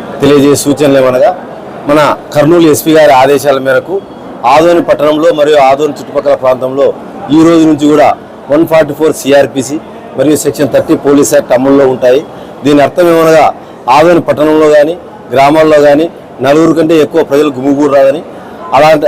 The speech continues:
అలాగా గుమిగూడితే వారిపై చట్టపరమైన చర్యలు తీసుకోబడతాయి. అంతేకాకుండా విజయోత్సవ ర్యాలీలు కానీ, ఊరేగింపులు కానీ, ధర్నాలు కానీ, మరి ఏ విధమైన ఊరేగింపులు కూడా అన్-, ముందస్తు అనుమతి లేదే చేయరాదు. అలాగా చేస్తే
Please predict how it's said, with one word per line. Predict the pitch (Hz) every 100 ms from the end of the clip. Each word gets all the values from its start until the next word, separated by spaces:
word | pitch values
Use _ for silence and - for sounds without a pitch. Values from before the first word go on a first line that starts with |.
| 120
అలాగా | 139 151 156 135
గుమిగూడితే | 147 160 165 156 156 - -
వారిపై | 123 143 147 151
చట్టపరమైన | - 135 147 147 151
చర్యలు | 139 143 147 131
తీసుకోబడతాయి. | 131 123 139 135 135 135 160 - - -
అంతేకాకుండా | 135 151 170 160 143 147 165 190 - - - 117
విజయోత్సవ | 139 160 156 160 135
ర్యాలీలు | 131 143 143 139
కానీ, | 135 151 - - - 117
ఊరేగింపులు | 143 151 143 139
కానీ, | 139 135 143 165 - - -
ధర్నాలు | 127 143 147 143
కానీ, | 139 147 156 - - -
మరి | 139 143 139
ఏ |
విధమైన | 156 165 165 170 160
ఊరేగింపులు | 156 160 147 156 151
కూడా | 147 139 - - - 120
అన్-, | 131 135
ముందస్తు | 165 170 165
అనుమతి | 151 151
లేదే | 147 147 147 143
చేయరాదు. | 131 135 131 143 - - - - -
అలాగా | 135 151 151 139 156
చేస్తే | 156 180 185